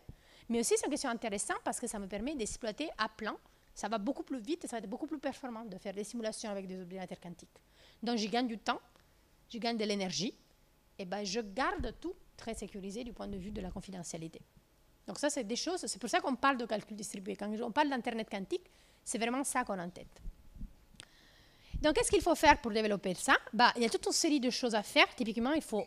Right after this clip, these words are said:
augmenter les performances de ce qu'on sait faire aujourd'hui. En gros, il y a plusieurs choses. On veut aller à haut débit. On veut envoyer beaucoup plus de données de ce qu'on est capable de faire aujourd'hui.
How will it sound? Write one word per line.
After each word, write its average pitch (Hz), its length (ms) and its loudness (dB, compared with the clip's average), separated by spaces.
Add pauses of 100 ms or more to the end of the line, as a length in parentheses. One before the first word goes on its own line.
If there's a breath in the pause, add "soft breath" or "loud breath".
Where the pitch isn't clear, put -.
augmenter 277 680 2
les 240 180 0
performances 277 680 -2
de 214 80 -4
ce - 120 -4
qu'on 254 140 -2
sait 240 100 -4
faire 196 160 -2
aujourd'hui. 180 400 -4 (840 loud breath)
En 254 100 4
gros, 320 280 8
il 269 100 6
y 262 60 10
a 247 40 8
plusieurs 285 300 6
choses. 190 320 0 (160)
On 233 120 4
veut 262 100 10
aller 311 240 8
à 240 120 10
haut 302 120 12
débit. 208 340 4 (800)
On 196 40 -2
veut 202 100 2
envoyer 220 260 2
beaucoup 226 260 0
plus 285 180 0
de 269 100 -2
données 247 280 2
de 262 80 0
ce - 80 -6
qu'on 226 120 -6
est 208 100 -4
capable 226 340 2
de 208 80 0
faire 202 180 -2
aujourd'hui. 175 340 -4